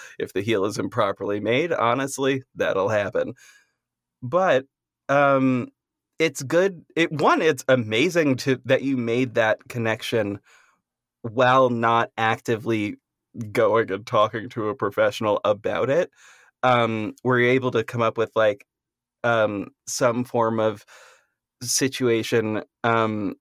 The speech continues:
or, like, some form of tactic for when those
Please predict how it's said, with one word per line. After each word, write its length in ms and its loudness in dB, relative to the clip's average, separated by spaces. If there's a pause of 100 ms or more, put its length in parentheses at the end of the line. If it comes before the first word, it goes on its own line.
(100)
or, 160 4
like, 180 2
some 220 0
form 320 -2
of 320 -4 (240)
tactic 580 -2
for 560 0 (400)
when 280 -2
those 460 0